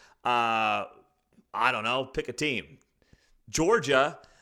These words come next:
it's, it's seventeen fourteen, and everybody's like, "Oh, those S E C, uh, those S E C defenses are so good."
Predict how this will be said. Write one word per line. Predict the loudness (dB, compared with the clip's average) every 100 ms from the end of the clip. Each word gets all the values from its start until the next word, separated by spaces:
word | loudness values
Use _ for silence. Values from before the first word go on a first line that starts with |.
| _ _
it's, | -2 0 -2 -2
it's | -2 -2
seventeen | 2 2 2 -2 -4 -2
fourteen, | 0 0 -2 -6 -4
and | -4
everybody's | -2 -2 0 -2
like, | -2
"Oh, | -4 -2 0 -2 -4 -6
those | -6 -6
S | -6 -6
E | -8
C, | -8 -8 -8 -8
uh, | -8 -6 -6 -4
those | -2 0
S | 2 0
E | -2
C | -4 -4 -2
defenses | -4 -2 -4 -4 -8
are | -10
so | -8 0 2 2 -2 -4
good." | -4 -4 -6